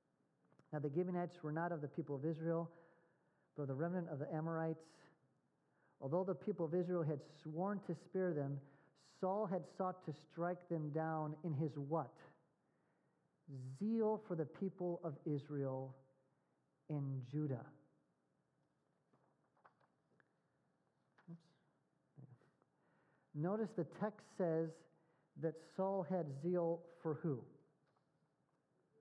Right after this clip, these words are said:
Say it like you mean it. People of Israel, Israel and Judah, the people of God, right? Now, is it wrong to have a zeal for God's people?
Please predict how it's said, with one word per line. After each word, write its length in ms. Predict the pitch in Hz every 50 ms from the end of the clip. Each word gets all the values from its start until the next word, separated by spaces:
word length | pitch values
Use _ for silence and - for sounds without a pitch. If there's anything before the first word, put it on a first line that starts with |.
| _ _ _ _ - - _ _ _ _ _ _ _ _ _ _ -
Say 80 | 175 180
it 60 | 190
like 160 | 190 180 185
you 60 | 208
mean 140 | 175 165 151
it. 80 | 156 - - - - - - _ _ _ _ _ _ _ - - - - - - - - - - - - - - - - - 175 151 - 151
People 240 | - 220 220 240 226
of 60 | 220
Israel, 200 | 220 202 180 156 160
Israel 300 | 175 190 190 208 220 202 196
and 100 | 185 170
Judah, 200 | 196 196 165 143
the 120 | 151 156
people 320 | - 233 226 - 220 208
of 120 | 202 185 180
God, 280 | - 233 226 165 127 127
right? 260 | 131 143 175 226 247 - - - - _ _ _ _ _ _ _ _ _ _ _ _ _ _ _ _ _ _ _ _ _ _ _ _ _ _ _ _
Now, 240 | 190 233 240 170 123 - - - - - - _ _ _ _ _ _ _ _ _ _ _ _ _ _ _ _ _ _ _ _ _ _ _ - - _ _ _ _ _ _ _ -
is 140 | 185 175
it 100 | 247 226 180
wrong 540 | 175 151 139 156 165 185 214 240 254 262 240 -
to 80 | 233
have 240 | 165 214 226 220 190
a 80 | 202 175 165 -
zeal 240 | 214 226 226 226 226
for 100 | - 202
God's 300 | 185 190 196 196 190 - - -
people? 320 | 220 214 247 262 277